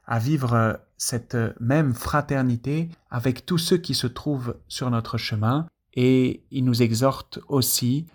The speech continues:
à ancrer cette charité dans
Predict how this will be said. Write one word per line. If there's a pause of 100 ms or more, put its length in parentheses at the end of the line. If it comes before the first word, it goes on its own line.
(100)
à
ancrer
cette
charité (300)
dans